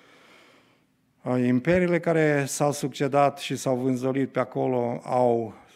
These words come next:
făcut sinteza aceasta, sincretismul acesta de religii în care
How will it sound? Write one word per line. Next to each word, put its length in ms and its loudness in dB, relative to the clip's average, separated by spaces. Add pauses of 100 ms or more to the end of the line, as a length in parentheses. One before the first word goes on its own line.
(120)
făcut 320 -6
sinteza 540 -2
aceasta, 380 -4
sincretismul 760 -2
acesta 340 -8
de 120 -6
religii 500 -4
în 80 -6
care 520 -2